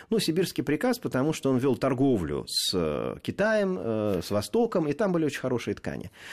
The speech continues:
Так вот, ткани были трех цветов перечислены. Это ткани червчатые,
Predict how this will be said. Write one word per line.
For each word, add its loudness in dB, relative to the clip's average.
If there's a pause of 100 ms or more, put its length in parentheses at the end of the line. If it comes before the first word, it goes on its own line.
(140)
Так -4
вот, 0
ткани 2
были 2 (320)
трех 0
цветов -2
перечислены. 0 (200)
Это -2
ткани 0
червчатые, 0